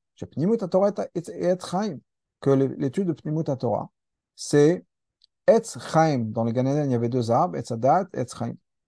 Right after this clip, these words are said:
Et Pnimut Torah, Kabbalah et Chassidut, c'est lié avec Etz Chaim, Milana de Chaya, l'arbre de la vie, Anale, Milana de Tovera, Etz Hadat, qui est plus élevé que l'arbre de la connaissance du bien et du mal. Ah, Skufat Arizal, depuis l'époque du Arizal,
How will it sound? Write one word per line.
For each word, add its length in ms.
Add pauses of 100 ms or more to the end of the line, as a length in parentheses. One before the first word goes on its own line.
(120)
Et 160 (160)
Pnimut 420
Torah, 340
Kabbalah 520
et 60
Chassidut, 480
c'est 360
lié 220
avec 300
Etz 180
Chaim, 160
Milana 320
de 60
Chaya, 340 (240)
l'arbre 280
de 80
la 100
vie, 260 (320)
Anale, 400
Milana 380
de 100
Tovera, 500
Etz 140
Hadat, 220
qui 100
est 60
plus 240
élevé 240
que 120
l'arbre 220
de 80
la 120
connaissance 440
du 80
bien 160
et 40
du 100
mal. 160 (1700)
Ah, 680
Skufat 380
Arizal, 360
depuis 300
l'époque 300
du 100
Arizal, 400